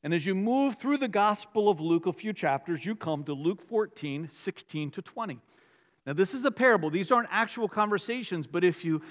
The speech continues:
look at the language carefully, you find that it's the same three categories. And that's not a coincidence.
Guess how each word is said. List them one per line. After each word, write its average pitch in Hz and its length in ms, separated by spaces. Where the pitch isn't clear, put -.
look 226 300
at 226 100
the 285 80
language 214 560
carefully, 214 500
you 180 120
find 202 320
that 156 80
it's 156 140
the 156 40
same 170 260
three 160 200
categories. 120 640
And 143 120
that's 165 160
not 160 120
a - 20
coincidence. 139 720